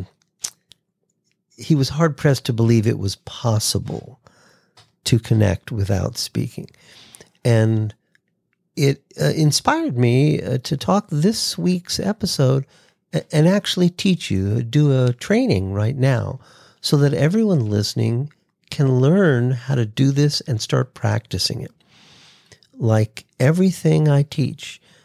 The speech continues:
uh, the episode I spoke about, the body does well what the body does often. This is as simple as it gets. You must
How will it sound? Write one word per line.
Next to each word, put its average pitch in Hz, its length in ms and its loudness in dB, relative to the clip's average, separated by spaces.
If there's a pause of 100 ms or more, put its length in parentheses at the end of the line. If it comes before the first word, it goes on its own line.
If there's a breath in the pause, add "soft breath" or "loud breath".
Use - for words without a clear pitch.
(200 soft breath)
uh, 107 300 0
the 110 180 2
episode 131 460 2
I 123 80 4
spoke 127 320 -2
about, 120 340 -2
the 104 80 -2
body 113 420 0
does 107 300 0
well 127 360 0
what 131 160 -4
the 117 80 -4
body 110 340 0
does 104 380 0
often. 95 520 -8 (800 loud breath)
This 123 300 0
is 120 380 0 (760)
as 123 200 2
simple 165 520 2
as 120 140 0
it 120 140 -2
gets. - 580 -6 (480 soft breath)
You 117 180 0
must 117 600 2